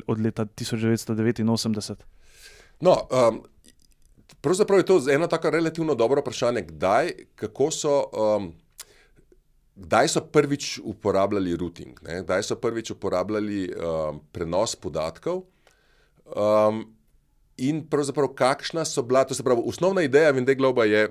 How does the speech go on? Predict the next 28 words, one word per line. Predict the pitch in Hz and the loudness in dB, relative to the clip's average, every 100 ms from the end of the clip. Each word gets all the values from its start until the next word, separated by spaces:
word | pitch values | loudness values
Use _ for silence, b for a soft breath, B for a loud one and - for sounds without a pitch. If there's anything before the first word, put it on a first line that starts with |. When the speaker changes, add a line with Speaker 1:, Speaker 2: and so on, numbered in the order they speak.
| - | -2
Speaker 2:
da | 90 95 | -6 -4
je | 92 | -2
to | 107 | 2
jadranje | 98 98 90 85 78 - - | 2 2 0 -4 -6 -8 -12
brez | 87 90 90 | -4 -2 -2
asistence, | 92 - - 90 82 76 - | -4 -8 -8 -8 -8 -10 -14
kar | - - | -16 -20
pomeni, | - 78 82 90 85 | -16 -8 -6 -6 -6
eh, | 82 | -6
imamo | 85 92 113 110 | -4 0 2 2
regate, | 92 92 104 104 | 2 2 2 0
v | 85 | -6
bistvu | 90 - | -8 -12
pač, | 78 - - | -14 -16 -20
kjer | - 98 98 85 76 - | -10 -2 0 -2 -8 -14
imamo | 82 90 90 90 80 76 - - 78 58 - 95 | -8 -2 -2 -2 -4 -6 -10 -20 -20 _ -14 -6
routerje | 101 113 - 87 82 | -4 -4 -2 0 0
oziroma | 76 82 78 73 | -4 -6 -8 -10
tiste, | 90 - 78 | -12 -14 -14
ki | - | -14
pomagajo, | - 78 76 82 78 76 | -14 -10 -6 -6 -6 -8
meteorologe, | 76 90 82 85 95 95 | -8 -6 -4 0 0 0
eh, | 85 - - - - _ 82 | -4 -6 -20 -20 -20 _ -10
na | 80 82 | -4 -2
obali, | 78 82 90 127 170 | 0 2 2 2 0
pa | 104 | -4
potem, | - - 95 | -8 -4 -2
eh, | 92 | 0